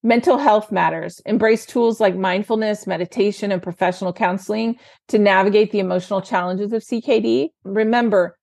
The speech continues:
mental strength amplifies physical resilience. Prioritize sleep and rest. Quality sleep and intermittent rest periods are essential for rejuvenation. Listen to your body,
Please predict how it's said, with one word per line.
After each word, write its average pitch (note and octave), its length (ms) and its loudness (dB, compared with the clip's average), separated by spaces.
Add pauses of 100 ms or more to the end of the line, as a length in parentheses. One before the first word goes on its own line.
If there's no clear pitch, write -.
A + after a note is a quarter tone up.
(120)
mental B3 440 0
strength G#3+ 580 -6 (140)
amplifies F#3+ 680 -4
physical G3+ 440 -2
resilience. E3 760 -10 (480)
Prioritize C4+ 540 2
sleep A#3 320 -2
and G#3+ 160 0
rest. - 460 -6 (320)
Quality A#3+ 300 4
sleep B3+ 300 -2
and G#3 120 -2
intermittent G3+ 440 -4
rest F#3 240 -6
periods B3 360 -2
are G3 160 0
essential F#3+ 420 -2
for G3+ 160 -4
rejuvenation. F3 880 -4 (100)
Listen G#3 280 0
to A3+ 120 -4
your F#3+ 80 4
body, F3+ 480 0